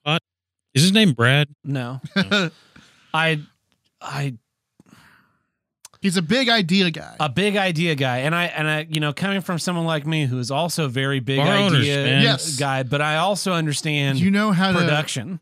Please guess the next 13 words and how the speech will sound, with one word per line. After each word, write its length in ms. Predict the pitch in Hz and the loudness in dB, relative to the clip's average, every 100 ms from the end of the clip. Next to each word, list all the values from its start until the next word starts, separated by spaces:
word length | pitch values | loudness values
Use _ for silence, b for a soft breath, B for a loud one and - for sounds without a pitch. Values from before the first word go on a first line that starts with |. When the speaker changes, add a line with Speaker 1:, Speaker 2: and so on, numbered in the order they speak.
| - | -6
Speaker 3:
Yeah, 320 | 165 202 175 | 0 2 4
and 100 | 165 | 4
you 120 | 180 | 2
know 120 | 208 | 2
how 180 | 180 185 | 2 2
to 120 | 170 | 0
rein 300 | 156 160 185 | 0 0 0
it 120 | 202 175 | 2 2
in 440 | 175 170 165 165 | 2 2 2 0
and 580 | 165 165 156 151 151 - b b b | -2 -4 -4 -4 -8 -12 b b b
at 160 | 180 180 | -6 -4
least, 560 | 262 262 - - - | -2 -2 -2 -6 -10
like, 340 | 226 190 165 | 0 2 2